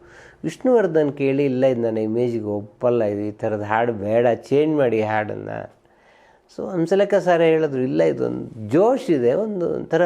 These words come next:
ಐಡೆಂಟಿಫೈ ಆಗ್ತೀರ ನೀವು ಕಾಮನ್ ಮ್ಯಾನ್ ಜೊತೆಗೆ, ಮಾಡಿ" ಅಂತೇಳಿ. ಬಹಳ ಅನುಮಾನದಿಂದಲೇ ವಿಷ್ಣುವರ್ಧನ್ ಮಾಡಿದ್ರು ಕೂಡ, ಅದು ಬಹಳ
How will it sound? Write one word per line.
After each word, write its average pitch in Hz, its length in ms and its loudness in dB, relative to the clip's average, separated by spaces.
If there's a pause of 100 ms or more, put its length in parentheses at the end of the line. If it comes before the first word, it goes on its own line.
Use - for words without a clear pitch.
ಐಡೆಂಟಿಫೈ 170 520 2
ಆಗ್ತೀರ 120 400 -2
ನೀವು 110 240 -4
ಕಾಮನ್ 120 420 0
ಮ್ಯಾನ್ 113 260 -2
ಜೊತೆಗೆ, 110 380 -6
ಮಾಡಿ" 131 420 -2
ಅಂತೇಳಿ. 117 560 -8 (680)
ಬಹಳ 170 180 2 (140)
ಅನುಮಾನದಿಂದಲೇ 185 800 4
ವಿಷ್ಣುವರ್ಧನ್ 147 680 0
ಮಾಡಿದ್ರು 135 500 2
ಕೂಡ, 160 260 0
ಅದು 185 180 2
ಬಹಳ 110 160 -2